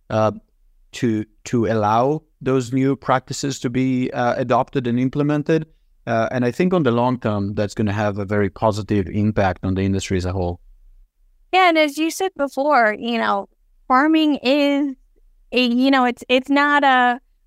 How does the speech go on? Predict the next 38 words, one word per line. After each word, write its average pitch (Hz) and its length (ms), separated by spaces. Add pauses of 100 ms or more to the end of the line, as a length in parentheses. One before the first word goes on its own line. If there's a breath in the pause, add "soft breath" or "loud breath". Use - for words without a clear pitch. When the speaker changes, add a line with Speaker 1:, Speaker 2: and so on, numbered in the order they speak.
(140)
Speaker 2:
a 233 100
clinical 269 1080
na-, 247 440
it's 254 220
not 277 220
a 277 60
clinical 269 460
nature, 240 500
right? 220 320
That's, 254 240
I'm 220 260 (460)
trying 277 180
to 254 80
say 240 160
that 208 200
differently, 214 460
but, 220 240 (340)
you 320 100
know, 254 260 (1160)
farming, 302 420
you 254 140
get 370 180
bad 302 240
weather, 208 480 (180)
you 254 140
get 311 260
cloudy 262 440
days, 202 520 (120)
you 233 180
get 294 360 (760)
temperatures 294 840
that, 240 480
that 240 200
range 262 340
all 269 160
over 269 200
the 277 100
place. 294 380